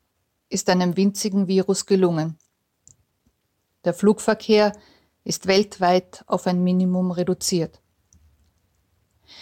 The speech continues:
Dem Planeten tut das gut und auch den Menschen, die viel unterwegs waren. Mein Sohn hat mir erzählt, dass sein Professor normalerweise einen vollen Terminkalender hat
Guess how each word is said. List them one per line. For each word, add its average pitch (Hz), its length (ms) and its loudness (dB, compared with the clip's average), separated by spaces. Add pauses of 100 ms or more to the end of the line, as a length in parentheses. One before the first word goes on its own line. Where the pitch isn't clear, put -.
(200)
Dem 233 120 4
Planeten 247 480 4
tut 254 180 -2
das 254 220 2
gut 202 420 0 (880)
und 196 180 -2
auch 202 120 0
den 233 220 8
Menschen, 214 420 4
die 170 120 -4
viel 180 300 -2
unterwegs 185 580 2
waren. 165 380 0 (1500)
Mein 220 120 6
Sohn 294 220 6
hat 294 160 2
mir 240 100 6
erzählt, 202 800 4
dass 208 180 0
sein 190 180 0
Professor 185 520 -2
normalerweise 202 920 2
einen 202 240 4
vollen 202 360 2
Terminkalender 202 960 4
hat 185 220 -2